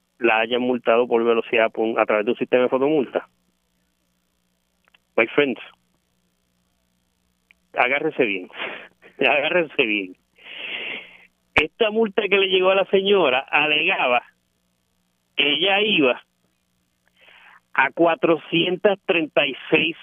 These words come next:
millas por hora. Cuatrocientas, o sea, básicamente esa señora no iba en un carro,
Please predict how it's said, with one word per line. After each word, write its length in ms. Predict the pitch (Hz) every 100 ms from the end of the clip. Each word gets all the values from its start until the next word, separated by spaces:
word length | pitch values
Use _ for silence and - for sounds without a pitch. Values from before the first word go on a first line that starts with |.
| -
millas 720 | 151 151 151 156 151 160 156 _ -
por 360 | 147 135 135
hora. 560 | 147 143 160 160 127 - _ _ _ _ _ -
Cuatrocientas, 800 | 185 202 185 202 180 - 160 - -
o 100 | -
sea, 140 | 151 202
básicamente 680 | 117 113 110 120 117 117
esa 140 | 151 190
señora 300 | 254 247 185
no 100 | 160
iba 140 | 135
en 80 | 120
un 80 | 104
carro, 440 | - 98 185 208